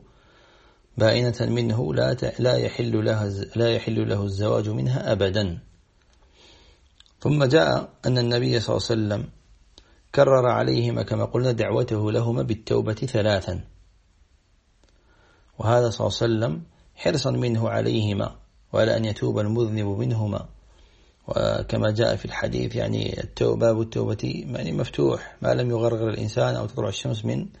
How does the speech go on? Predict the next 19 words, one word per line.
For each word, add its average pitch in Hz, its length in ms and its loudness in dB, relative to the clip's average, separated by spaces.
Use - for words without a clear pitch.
مغربها، 120 720 2
فالإنسان 113 920 -2
يعني - 500 -8
يستحب 120 560 -4
له 113 280 2
بل 104 160 -2
يجب 113 340 0
عليه 113 460 -2
أن 110 80 -2
يتوب 113 320 -4
إلى 107 200 -2
الله 107 260 -2
عز 101 240 -2
وجل 101 320 -2
مما 113 500 -2
اقترفه 127 580 2
من 117 200 -2
معاصي 113 420 -4
وكبائر 113 720 -2